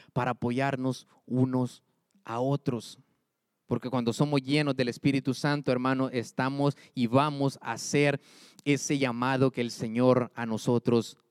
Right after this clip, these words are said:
nos ha dado. Si usted es un hijo de Dios, si usted se congrega, tiene que entender que usted tiene un llamado para ayudar a los hermanos de la fe.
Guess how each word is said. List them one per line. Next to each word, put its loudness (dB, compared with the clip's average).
nos -10
ha -6
dado. -2
Si -18
usted -2
es -6
un 0
hijo 4
de 0
Dios, 4
si -8
usted 0
se -2
congrega, 0
tiene 2
que -2
entender 0
que -6
usted -4
tiene -2
un -2
llamado 0
para -4
ayudar 0
a -8
los -4
hermanos -4
de -4
la -6
fe. -6